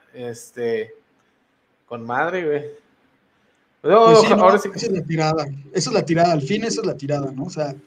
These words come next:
Speaker 2: poder llegar a tocar en un escenario chido, con gente, y principalmente, principalmente, no tocar covers, porque ya
Speaker 1: Claro.
Speaker 2: fueron muchos años de esa madre. Y entonces,
Speaker 1: Sí.
Speaker 2: a-,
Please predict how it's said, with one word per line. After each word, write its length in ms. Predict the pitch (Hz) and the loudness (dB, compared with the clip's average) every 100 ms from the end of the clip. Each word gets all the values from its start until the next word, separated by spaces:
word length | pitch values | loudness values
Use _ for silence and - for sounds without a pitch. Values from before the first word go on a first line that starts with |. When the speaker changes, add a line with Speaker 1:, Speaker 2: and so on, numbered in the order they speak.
| - - | -20 -8
Speaker 2:
poder 220 | 165 170 185 | 0 2 4
llegar 220 | 180 185 | 4 4
a 80 | 185 | 2
tocar 340 | 143 175 175 | 0 2 4
en 200 | 165 156 | 4 4
un 100 | 160 | 4
escenario 460 | 160 - 147 151 151 151 | 2 -2 -4 -2 -2 0
chido, 460 | 185 190 185 220 - _ _ _ _ _ _ _ _ _ _ - | 2 4 2 0 -10 _ _ _ _ _ _ _ _ _ _ -14
con 160 | 123 123 _ | -14 -14 _
gente, 520 | 156 170 185 175 190 - _ _ _ _ _ _ 147 - 135 | 0 2 2 0 -2 -6 _ _ _ _ _ _ -20 -20 -10
y 420 | 139 143 143 139 139 - _ _ _ | -4 0 0 0 -2 -12 _ _ _
principalmente, 920 | 185 190 190 214 233 233 240 202 254 - 190 - | 4 4 4 4 4 4 0 0 -2 -2 -6 -4
principalmente, 1000 | - 196 - 196 139 254 254 226 214 294 427 _ _ _ _ _ _ _ _ _ | 0 2 2 0 2 4 4 0 -2 -6 -6 _ _ _ _ _ _ _ _ _
no 100 | 165 | -2
tocar 300 | 160 151 143 | 0 -2 -2
covers, 420 | 143 131 123 - _ _ _ | -4 -6 -8 -16 _ _ _
porque 220 | - _ - 127 | -20 _ -20 -14
ya 200 | 147 147 | -10 -8
Speaker 1:
Claro. 0 | |
Speaker 2:
fueron 240 | 127 139 139 | -4 -4 -6
muchos 180 | - - | -10 -6
años 200 | 143 127 | -6 -6
de 60 | 127 | -10
esa 120 | - | -12
madre. 160 | - _ _ _ - - _ - - - | -14 _ _ _ -20 -20 _ -20 -6 0
Y 60 | |
entonces, 340 | 175 262 - - | 2 4 4 2
Speaker 1:
Sí. 140 | 147 196 | 0 6
Speaker 2:
a-, 200 | 208 | 8